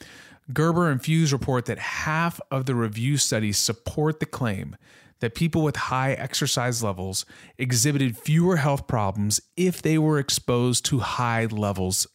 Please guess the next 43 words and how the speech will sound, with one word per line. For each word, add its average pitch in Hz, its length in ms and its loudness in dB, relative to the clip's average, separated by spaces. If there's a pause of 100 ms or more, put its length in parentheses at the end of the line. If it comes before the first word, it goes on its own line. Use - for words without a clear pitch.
of 104 100 -8
stress. - 520 -2 (640)
Before 196 380 0
I 190 80 0
go 160 280 0
any 156 200 2
further, 107 420 0
I 104 80 -2
want 135 240 0
to - 80 -4
point 123 220 0
out 104 220 -2
that 117 120 0
I 113 80 0
will 120 280 2
be 151 100 0
pulling 120 340 0
some 113 220 -2
direct 110 720 -2 (260)
quotes 107 400 0
from 107 180 -4
several 147 540 2
papers, 95 500 -4
and 107 100 -6
I'll 110 80 -2
be 120 100 0
putting 135 260 0
those 123 240 2
links 117 420 0 (460)
to 214 160 2
those 151 200 2
papers 113 340 -2
in 107 80 0
the 104 40 2
show 110 240 2
notes 104 220 0
for - 200 -4
anyone 151 460 2
looking 127 240 0
to 117 80 0
take 123 220 -4
a 107 80 -2
deep 110 420 -4